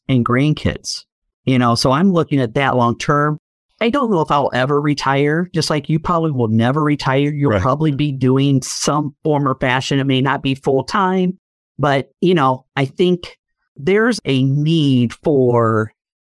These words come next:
Speaker 1: the types of things that I do with clients. And, you know, I tell clients this and prospective clients,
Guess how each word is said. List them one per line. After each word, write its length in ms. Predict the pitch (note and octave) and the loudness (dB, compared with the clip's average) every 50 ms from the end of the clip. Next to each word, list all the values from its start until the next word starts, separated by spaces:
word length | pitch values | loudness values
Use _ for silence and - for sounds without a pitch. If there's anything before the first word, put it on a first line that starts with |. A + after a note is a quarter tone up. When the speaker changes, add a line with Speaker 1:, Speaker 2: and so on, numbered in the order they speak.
| _ _ - | _ _ -6
Speaker 1:
the 80 | - C3+ | -6 -4
types 340 | - - - F3 D#3+ - - | -2 -2 -2 -2 -2 -2 -4
of 100 | D3 - | -2 0
things 260 | D#3 C#3+ C#3 C3 - - - | 0 0 0 0 -2 -6 -6
that 120 | B2 B2+ - | -6 -4 -2
I 260 | - B2 B2+ C#3 C#3 | -2 -2 0 0 0
do 200 | B2+ B2 - C3+ | -2 0 0 2
with 220 | B2+ C3 A#2 - - | 2 2 0 -2 -6
clients. 840 | - - A#2 A2 A2 A#2 A#2+ B2 C3 C3+ C#3+ - - - - - _ _ _ _ _ _ _ _ _ _ - | -6 -2 0 0 2 2 2 0 0 0 -2 -2 -6 -10 -10 -12 _ _ _ _ _ _ _ _ _ _ -4
And, 580 | D3 C#3+ C#3 C3+ C3 B2+ B2+ B2 A#2+ A#2 A2 - - - - _ _ _ _ - | -2 0 2 2 2 2 2 0 0 0 -2 -4 -8 -10 -12 _ _ _ _ -4
you 80 | D3+ C#3+ | -2 0
know, 120 | C#3 C3 | 2 2
I 80 | C3 B2+ | 0 -2
tell 300 | - - - F3+ E3 D#3+ | -4 -4 -2 -2 -2 -2
clients 520 | - - - C#3+ C3+ B2 A#2+ A#2+ - - | -4 -4 -2 0 0 0 0 -2 -2 -2
this 400 | - A2+ A#2 A#2 G#2 - - - | 0 0 0 0 -2 -2 -2 -2
and 100 | A#2+ A2+ | -2 -2
prospective 500 | - B2 - - C3+ B2 - A#2+ G2+ - | -2 -4 -6 -4 -4 -4 -4 -4 -6 -4
clients, 400 | - A#2+ A2+ G2+ G2 G2+ - - | -2 -2 0 0 -2 -4 -8 -14